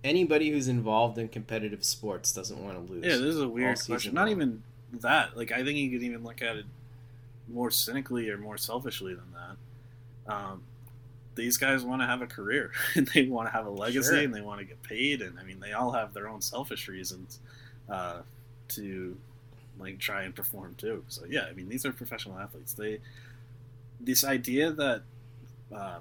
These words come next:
Speaker 2: baseball is a sport where you need this rah-rah kind of manager is just totally off base. It's not that. This isn't football.
Speaker 1: No, you need somebody who is
Speaker 2: You need somebody
Speaker 1: part psychologist, part, like,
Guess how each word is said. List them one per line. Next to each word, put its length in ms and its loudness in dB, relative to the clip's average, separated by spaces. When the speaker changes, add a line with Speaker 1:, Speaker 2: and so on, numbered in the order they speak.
Speaker 2:
baseball 600 -4
is 120 -8
a 60 -6
sport 400 -4
where 80 -10
you 140 -10
need 240 -12
this 180 -10
rah-rah 680 -6
kind 180 -10
of 100 -14
manager 600 -10
is 140 -14
just 260 -10
totally 440 -14
off 240 -8
base. 440 -8
It's 220 0
not 180 -6
that. 220 -12
This 180 0
isn't 220 -4
football. 400 -12
Speaker 1:
No, 100 -8
you 80 -8
need 220 -2
somebody 420 -2
who 240 -2
is 440 -2
Speaker 2:
You 60 0
need 80 0
somebody 300 -4
Speaker 1:
part 400 2
psychologist, 1120 2
part, 400 -2
like, 420 -10